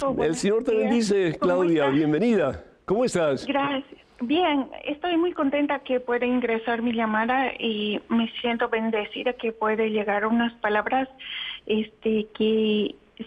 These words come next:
Speaker 1: siempre escucho el programa suyo, que es mi favorito.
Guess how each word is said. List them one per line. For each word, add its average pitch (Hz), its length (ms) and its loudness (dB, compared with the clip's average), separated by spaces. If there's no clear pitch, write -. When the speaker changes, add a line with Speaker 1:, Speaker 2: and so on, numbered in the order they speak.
Speaker 1:
siempre 247 320 2
escucho 262 400 -6
el 254 100 0
programa 247 680 0
suyo, 262 320 0
que 240 180 0
es 240 140 -8
mi 240 140 0
favorito. 226 580 -2